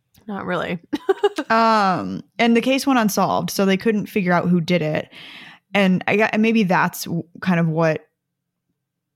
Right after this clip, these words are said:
Speaker 2: increased this fear of tainted candy, is that they couldn't figure out who did it. Um, so they're, you know, thinking maybe they're gonna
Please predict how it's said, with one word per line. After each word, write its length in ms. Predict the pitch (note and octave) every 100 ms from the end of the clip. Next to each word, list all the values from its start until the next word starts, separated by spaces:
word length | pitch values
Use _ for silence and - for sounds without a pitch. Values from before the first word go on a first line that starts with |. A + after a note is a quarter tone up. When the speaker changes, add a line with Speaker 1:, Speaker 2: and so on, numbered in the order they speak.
| - _ _ _ _ -
Speaker 2:
increased 480 | G3 F#3+ G3 F3+ -
this 180 | E3+
fear 300 | - F3+ E3
of 80 | D#3+
tainted 320 | - E3+ D#3+
candy, 380 | - E3+ D#3+ D#3
is 100 | D#3
that 160 | D#3 D#3
they 140 | F3
couldn't 300 | E3+ F#3+ F3
figure 280 | D#3 F3 E3
out 220 | E3 E3
who 320 | - F4+ E4
did 180 | A3 F#3+
it. 220 | F3+ F3 - - - -
Um, 400 | F#3 F3+ E3 E3
so 180 | D#3+ F3
they're, 300 | E3+ E3 E3 - _ _ _ F#3+
you 140 | F3
know, 140 | D3+
thinking 340 | D#3+ D#3+ D#3+ E3
maybe 300 | D#3 E3 E3+
they're 240 | E3 D#3+
gonna 360 | D#3+ D#3+ F3